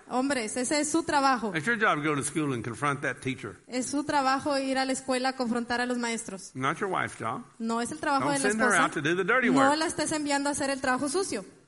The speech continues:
Speaker 2: Amen?
Speaker 1: Amén.
Speaker 2: Amen.
Speaker 1: Amén.
Speaker 2: And then look at this. Besides this, she really is my sister.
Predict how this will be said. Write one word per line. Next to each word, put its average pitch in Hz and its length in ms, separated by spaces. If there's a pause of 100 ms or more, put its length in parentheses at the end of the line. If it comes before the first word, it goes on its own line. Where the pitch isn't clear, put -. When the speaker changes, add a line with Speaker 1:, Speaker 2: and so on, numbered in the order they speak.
(140)
Speaker 2:
Amen? 156 380 (380)
Speaker 1:
Amén. 247 260 (720)
Speaker 2:
Amen. 160 480 (100)
Speaker 1:
Amén. 220 260 (1080)
Speaker 2:
And 165 160
then 170 160
look 160 160
at 120 80
this. 110 260
Besides 214 360
this, 202 200
she 180 140
really 160 340
is 147 280
my 110 160
sister. - 420